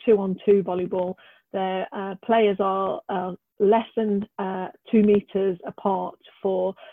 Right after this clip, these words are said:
around, uh, one minute and nineteen seconds per game. So it's a, a really tiny amount of time for them to be that close to each other. So actually, when you think about the opportunity, um, of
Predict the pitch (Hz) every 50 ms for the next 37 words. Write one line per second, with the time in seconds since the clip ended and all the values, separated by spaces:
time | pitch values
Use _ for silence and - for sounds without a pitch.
0 | _ _ - - 220 214 240 247 254 247 240 233 233 233 233 220 - - _ _
1 | _ _ _ _ - - 196 196 196 190 196 196 220 220 220 214 220 214 214 208
2 | 208 - 214 196 190 196 214 196 202 208 208 208 - - 208 214 202 196 185 -
3 | - 202 196 - - - 165 170 185 180 160 151 - _ - - 202 196 185 180
4 | 170 196 180 175 175 165 160 165 151 - _ _ _ _ _ - 226 240 - -
5 | - 254 247 247 240 - - 262 269 262 269 302 302 285 254 233 220 - - 233
6 | 220 214 202 185 185 180 - - 190 196 196 196 196 196 - 185 - - - 214
7 | 196 175 165 160 - 180 165 - _ _ _ - 202 185 202 202 185 - - 180
8 | 190 196 196 190 220 190 - - - - 202 196 190 - _ - 180 - 180 -
9 | - - 185 165 170 170 180 - _ - _ _ _ _ _ - 214 220 208 208
10 | 208 - 233 220 220 - - 240 220 220 214 208 214 220 214 - - 220 220 -
11 | - - 208 202 202 190 185 - - 202 190 185 190 190 - 208 185 - - 185
12 | - - 202 196 190 190 185 - - 190 190 180 180 175 _ _ _ _ _ -
13 | 180 180 180 175 175 - 190